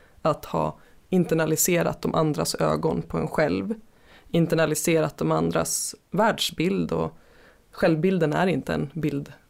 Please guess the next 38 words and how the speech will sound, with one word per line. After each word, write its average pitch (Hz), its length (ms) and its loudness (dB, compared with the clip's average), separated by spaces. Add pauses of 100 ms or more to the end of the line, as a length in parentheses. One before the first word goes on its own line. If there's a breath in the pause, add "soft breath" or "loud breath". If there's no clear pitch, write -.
(160)
som - 200 -2
man 147 80 0
själv 185 340 2
har 156 140 -4
skapat 170 460 0
av 147 120 2
sig - 200 0
själv, - 400 -2
utan 165 340 -2
det 170 120 2
är 165 100 -2 (140)
andras - 580 -2
bilder. 175 480 -2 (920 loud breath)
Men 208 360 2
det 208 120 6
som 208 180 2
jag 214 220 4
också - 340 0
kommer 165 200 2
att 170 120 2
tänka 165 300 0
på, 160 440 2
samtal 170 580 0
som 165 140 0
spolas 160 400 0
upp 165 200 -4
i 165 40 2
mitt 160 240 -2
huvud 160 320 0
nu 175 200 2
med 170 140 2
ungdomarna, 165 720 0 (140)
det 196 280 4
är 170 60 0
den 170 160 2
här, 156 360 2
äh, 156 60 0 (760 soft breath)
internaliseringen 180 1300 2